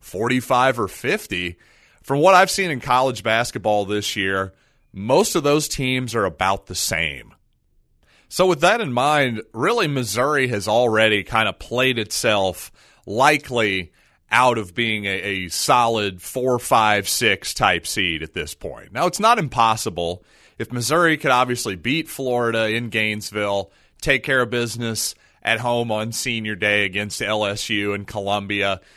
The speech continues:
then go on a run in the S E C tournament, well, then certainly they could maybe get up into that five seed range or so.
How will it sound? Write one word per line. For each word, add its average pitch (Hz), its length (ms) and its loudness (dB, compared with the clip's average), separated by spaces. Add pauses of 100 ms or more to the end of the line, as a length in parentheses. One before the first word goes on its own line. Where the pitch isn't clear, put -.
(160)
then 185 180 -2
go 165 180 8
on 160 160 4
a 135 40 -2
run 139 280 2
in 135 80 -8
the 131 100 -2
S 139 180 0
E 147 80 0
C 139 240 -2
tournament, 156 500 -2
well, 143 180 0
then 143 240 0
certainly 151 580 0
they 123 180 0
could 123 360 0
maybe 107 320 0
get 101 180 0
up 98 160 0
into 95 220 -4
that 90 180 -2
five 85 420 0
seed 82 320 -6
range 80 360 -4
or 80 80 -10
so. 67 480 -6